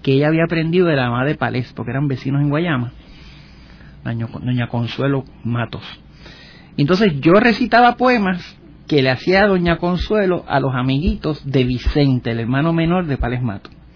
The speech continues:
Y yo aprendí mi primer poema así de chiquito. De los cinco años tenía poemas y versitos que hacía ella, que era la viuda de don Vicente Palés Janés, el, el papá de Luis Palés Matos. Y entonces siempre en casa,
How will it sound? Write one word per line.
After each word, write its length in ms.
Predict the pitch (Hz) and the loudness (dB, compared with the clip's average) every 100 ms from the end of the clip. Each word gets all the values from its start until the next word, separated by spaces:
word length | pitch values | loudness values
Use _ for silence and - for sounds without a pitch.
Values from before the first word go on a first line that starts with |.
| - - - - - - - | -20 -20 -20 -20 -20 -20 -8
Y 120 | 123 | -4
yo 100 | 117 | -4
aprendí 360 | 117 151 185 311 | -2 0 0 0
mi 120 | 349 | -2
primer 280 | 156 156 170 | 0 -2 0
poema 240 | 214 262 | -2 -2
así 180 | 190 - | -4 -4
de 160 | 190 147 | -4 -6
chiquito. 400 | - - - - - - - - - - - - - - | -10 -14 -20 -18 -18 -18 -20 -20 -20 -20 -20 -20 -20 -10
De 100 | 117 | -6
los 120 | 107 | -6
cinco 280 | - 208 - | -4 -4 -2
años 260 | 190 175 123 | -4 -4 -6
tenía 320 | 123 131 151 | -4 -2 -2
poemas 360 | 151 131 147 131 | -4 -4 -4 -4
y 40 | |
versitos 480 | 113 107 - 101 110 | -4 -8 -10 -12 -10
que 100 | - | -8
hacía 280 | 113 - 139 | -6 0 0
ella, 220 | 165 277 | 2 -2
que 140 | - 143 | -4 -4
era 260 | 160 - - - - | -4 -8 -14 -16 -8
la 200 | 120 117 | -4 -2
viuda 420 | 127 185 143 143 - - - - - | 0 2 0 -4 -14 -20 -20 -20 -12
de 300 | 117 113 113 | -8 -4 -4
don 180 | 113 120 | -4 -4
Vicente 380 | 117 123 123 | -4 -4 -6
Palés 260 | 143 135 143 | -4 -4 -2
Janés, 260 | 156 143 147 - 135 - - - - | -4 -4 -6 -14 -18 -20 -20 -20 -14
el, 140 | 113 - | -14 -10
el 120 | 120 | -12
papá 280 | - 113 123 | -8 -4 -2
de 60 | 123 | -2
Luis 120 | 123 | -2
Palés 260 | - 113 104 | -2 -6 -6
Matos. 320 | 95 - - - - - - - - - - | -10 -14 -20 -20 -20 -20 -20 -20 -20 -20 -2
Y 100 | 143 | 0
entonces 340 | 156 196 247 | 2 2 0
siempre 400 | - 214 220 240 | 2 2 2 0
en 80 | 226 | 0
casa, 380 | 196 190 220 | 0 0 -2